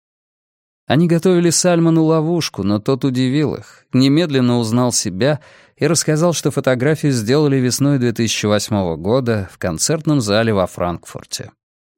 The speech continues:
Сальман объяснил, что он и люди на фотографии обсуждали отправку боеприпасов в Судан. Контракт был давным-давно подписан,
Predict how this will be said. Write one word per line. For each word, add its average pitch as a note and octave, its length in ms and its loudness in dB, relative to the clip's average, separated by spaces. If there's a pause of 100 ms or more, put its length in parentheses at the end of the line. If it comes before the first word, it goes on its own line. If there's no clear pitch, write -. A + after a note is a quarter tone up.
(600)
Сальман E3+ 460 2
объяснил, D3 560 2
что E3 320 -2
он F3+ 120 0
и D3 80 2
люди D3 280 0
на B2 120 2
фотографии D3 680 -2
обсуждали C3+ 600 0
отправку C#3+ 520 0
боеприпасов A#2+ 840 -2
в - 20 -10
Судан. G2+ 500 -4 (760)
Контракт F3 400 0
был E3 260 2
давным-давно D3+ 800 2
подписан, G#2 760 -4